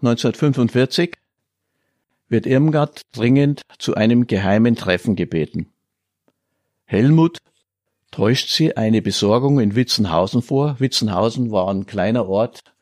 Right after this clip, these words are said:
in Hessen, im Nordende von Hessen, ganz nah an der Thüringer Grenze,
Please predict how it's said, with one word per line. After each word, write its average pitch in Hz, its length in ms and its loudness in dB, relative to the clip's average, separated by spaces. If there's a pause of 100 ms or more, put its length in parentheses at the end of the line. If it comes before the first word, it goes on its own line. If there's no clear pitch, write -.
(400)
in 101 160 -6
Hessen, 143 420 -2 (380)
im 104 160 -10
Nordende 120 680 -2
von 101 160 -2
Hessen, 120 380 0
ganz 113 340 0
nah 110 220 2
an 110 80 2
der 104 100 -4
Thüringer 120 440 0
Grenze, 110 480 0